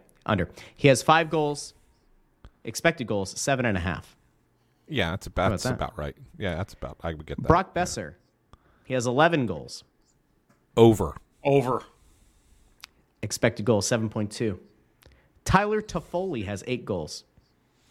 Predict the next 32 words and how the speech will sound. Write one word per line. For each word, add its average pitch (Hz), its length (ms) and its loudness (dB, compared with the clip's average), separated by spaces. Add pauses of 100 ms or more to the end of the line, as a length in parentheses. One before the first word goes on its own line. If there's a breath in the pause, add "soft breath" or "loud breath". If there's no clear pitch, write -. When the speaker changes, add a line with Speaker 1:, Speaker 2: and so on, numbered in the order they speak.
(100)
Speaker 3:
Under. 135 340 0 (1300)
Speaker 2:
I'm 165 80 4
Speaker 3:
Oh, 180 80 12
Speaker 2:
gonna 170 40 10
Speaker 3:
I - 20 2
mean, 175 140 8
Speaker 2:
go 196 60 10
Speaker 3:
he's, 131 100 12
Speaker 2:
over. 127 200 4 (300)
Speaker 3:
he's 208 280 6
over 202 380 10
what 147 220 4
they're 135 140 2
expecting. 120 480 -2
Oh, 117 100 -2
yeah. 98 280 -6 (120)
Yeah, 95 180 -8
for - 100 2
Speaker 2:
I'll 107 100 10
Speaker 3:
sure. 107 180 4
Speaker 2:
go 92 60 0
over 85 380 2
on 80 160 -8
Toffoli. 78 400 -4
Speaker 1:
That 95 120 2
is 98 100 -2
correct. 123 240 4
Speaker 2:
Yeah. - 20 0
Speaker 1:
He 123 60 6
has 107 140 4
eight 131 140 0
goals, 143 300 4